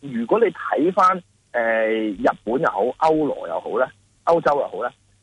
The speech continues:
呃，貨幣貶值嘅時候呢，其實係刺激到佢嗰個股市係會上升。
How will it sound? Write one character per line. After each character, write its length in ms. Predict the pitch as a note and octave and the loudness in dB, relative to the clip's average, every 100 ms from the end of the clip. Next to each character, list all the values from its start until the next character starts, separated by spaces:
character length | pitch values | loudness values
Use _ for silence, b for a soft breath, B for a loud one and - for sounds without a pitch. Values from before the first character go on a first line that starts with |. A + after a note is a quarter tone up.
| - | -4
呃， 280 | C3+ C3 C3 | 0 2 0
貨 240 | - G#3 | 0 0
幣 140 | E3 C#3+ | 0 -4
貶 260 | A#2+ F3 | -8 -8
值 80 | G3 | -8
嘅 120 | - - | -10 -10
時 100 | F2 | -4
候 100 | A2 | -2
呢， 60 | E3 | -2
其 100 | - | -6
實 40 | |
係 240 | - C#3 - _ _ | -6 -6 -6 _ _
刺 240 | E3 E3 D#3 | -4 -2 0
激 180 | F3+ - | -2 0
到 80 | B2 | -2
佢 560 | A#2 - - F#2 F#2 A2 | -2 -8 -4 -2 2 2
嗰 140 | C3+ - | 2 4
個 100 | G#2 F#2+ F#2+ G2+ - | 4 4 2 -2 -6
股 160 | F#2 C3+ | -6 -4
市 80 | G#2 | -4
係 180 | F2 F2 | -4 -4
會 60 | |
上 140 | - - - | -6 -8 -6
升。 180 | - | -8